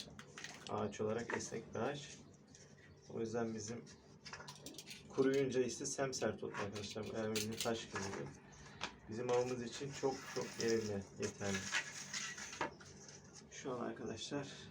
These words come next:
ağacımız gördüğünüz gibi neredeyse dümdüz. Dümdüz olmuş arkadaşlar.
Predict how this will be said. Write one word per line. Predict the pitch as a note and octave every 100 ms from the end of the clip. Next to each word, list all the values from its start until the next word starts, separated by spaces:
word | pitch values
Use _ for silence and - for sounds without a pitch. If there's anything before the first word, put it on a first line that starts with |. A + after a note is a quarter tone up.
| - - - - - - - - - -
ağacımız | A2 A2 G#2 A#2 B2 B2 - - - -
gördüğünüz | - A2 G#2 G#2+ F#2+
gibi | G#2 G#2 - -
neredeyse | A2+ G#2+ G2+ - G#2
dümdüz. | F#2+ F2+ - - - - - - - - - - - -
Dümdüz | A2+ A2 G#2
olmuş | A2+ A2 G#2+
arkadaşlar. | G#2 G2+ G2+ G2 - -